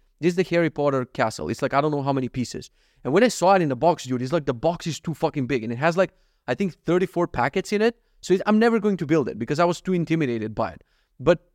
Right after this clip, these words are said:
when we lived in a previous apartment, now I don't even know where the packets are. Like, I decided,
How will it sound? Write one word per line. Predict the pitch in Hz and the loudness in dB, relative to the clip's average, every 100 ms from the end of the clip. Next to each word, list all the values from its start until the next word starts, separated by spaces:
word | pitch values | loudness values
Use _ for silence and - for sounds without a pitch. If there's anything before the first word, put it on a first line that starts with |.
| - | -10
when | 143 202 | 0 0
we | 220 | 4
lived | 208 190 | 2 4
in | 180 | 0
a | |
previous | 175 175 147 | 0 0 -2
apartment, | - 127 123 123 | 0 -2 0 -2
now | 139 147 143 | 0 0 0
I | 143 | 0
don't | 143 | 0
even | 139 131 | -2 -2
know | 131 | -2
where | 123 120 | -2 -2
the | 113 | -2
packets | 107 135 123 104 | -2 -2 -2 -4
are. | 139 101 110 _ _ _ - | -2 -2 -4 _ _ _ -6
Like, | 135 - - | -6 -4 0
I | 202 | 2
decided, | 226 196 175 180 | 2 4 4 2